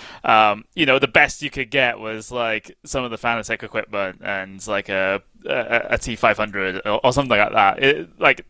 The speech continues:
the, the, the concept of direct drive wheels was still, like, a, a quite a foreign concept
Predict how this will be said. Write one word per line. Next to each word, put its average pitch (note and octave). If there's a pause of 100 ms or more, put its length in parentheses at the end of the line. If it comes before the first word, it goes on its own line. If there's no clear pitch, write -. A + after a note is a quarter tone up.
(420)
the, C3
the, C#3+
the C#3
concept D3
of B2+
direct B2+
drive A#2+
wheels B2
was G2+
still, A#2+
like, A2+
a, G#2 (320)
a -
quite A#2+
a A2+ (100)
foreign B2
concept B2